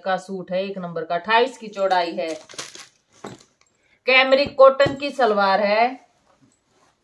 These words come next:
और यो दुपट्टा है। घना चौड़ा तो है नहीं, पर ओढ़ा जाएगा,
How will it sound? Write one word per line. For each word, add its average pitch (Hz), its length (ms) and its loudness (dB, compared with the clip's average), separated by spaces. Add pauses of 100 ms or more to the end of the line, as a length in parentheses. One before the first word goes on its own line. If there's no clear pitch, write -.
(1000)
और 226 340 2 (340)
यो 262 240 8
दुपट्टा 175 520 -4
है। 135 180 -14 (1800)
घना 214 280 2
चौड़ा 254 420 4
तो 262 200 2
है 214 260 0
नहीं, 240 380 -2 (260)
पर 233 120 0
ओढ़ा 240 320 4
जाएगा, 196 500 0